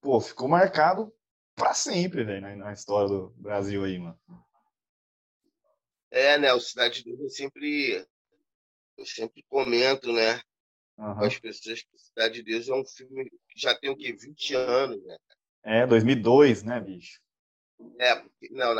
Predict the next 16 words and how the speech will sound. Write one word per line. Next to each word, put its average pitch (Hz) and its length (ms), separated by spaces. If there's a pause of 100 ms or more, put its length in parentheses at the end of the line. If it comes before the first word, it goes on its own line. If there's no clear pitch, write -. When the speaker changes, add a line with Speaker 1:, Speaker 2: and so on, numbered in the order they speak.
Speaker 2:
é. 113 360 (360)
Speaker 1:
Ao 113 120
lançamento, 123 500
Speaker 2:
Eu 110 40
Speaker 1:
né? 107 120
Speaker 2:
conto - 460 (420)
o 120 360
lançamento 127 440
que - 100
foi 131 100
em - 40
dois 131 140
mil 135 120
e 131 40
dois 135 440
e 147 380